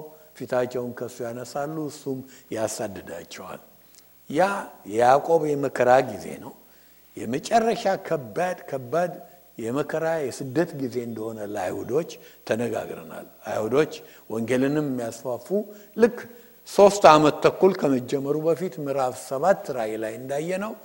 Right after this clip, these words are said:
ግንባሮቻቸው የታተሙ መቶ አርባ አራት ሺዎች እንዳሉ አይሁዶች በብዙ ስቃይ ውስጥ ያልፋሉ። ቅሬታዎቹም እንኳን የሚድኑበት የሚሸሸጉበት ቦታ እንዳለ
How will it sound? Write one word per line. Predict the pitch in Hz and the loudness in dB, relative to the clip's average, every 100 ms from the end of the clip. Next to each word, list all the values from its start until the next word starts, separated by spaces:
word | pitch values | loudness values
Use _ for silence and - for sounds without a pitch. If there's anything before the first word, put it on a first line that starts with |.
| - - _ - | -20 -20 _ -20
ግንባሮቻቸው | 139 123 135 151 165 170 - 165 - 160 | -4 0 10 12 12 8 4 0 2 2
የታተሙ | 147 139 143 139 165 175 156 | 2 2 -2 0 -2 -4 -6
መቶ | 123 127 135 | -8 -6 -4
አርባ | 127 107 | -4 -6
አራት | 113 147 - - | -4 -2 -2 -4
ሺዎች | - 135 131 - | -10 -8 -8 -10
እንዳሉ | 107 98 104 110 151 156 _ _ _ _ - | -14 -10 -8 -8 -10 -16 _ _ _ _ -8
አይሁዶች | 104 117 131 151 151 | -2 2 2 2 2
በብዙ | 139 151 208 196 | 2 2 2 -2
ስቃይ | - 170 147 | -8 0 4
ውስጥ | 151 147 | 6 4
ያልፋሉ። | 151 139 139 160 170 185 | 2 2 2 0 2 0
ቅሬታዎቹም | 165 143 139 139 143 147 139 - 156 | -2 -2 0 2 2 0 -4 -8 -8
እንኳን | 156 147 190 196 - - - - - | -8 0 0 0 -6 -20 -20 -18 -2
የሚድኑበት | 123 135 170 160 165 147 160 | 2 4 2 2 2 4 4
የሚሸሸጉበት | 160 151 - 139 - 139 135 131 156 160 | 4 0 -4 -4 -2 -4 -4 -2 0 0
ቦታ | 131 131 143 | -2 -4 -2
እንዳለ | 147 113 95 101 | -4 -4 -6 -6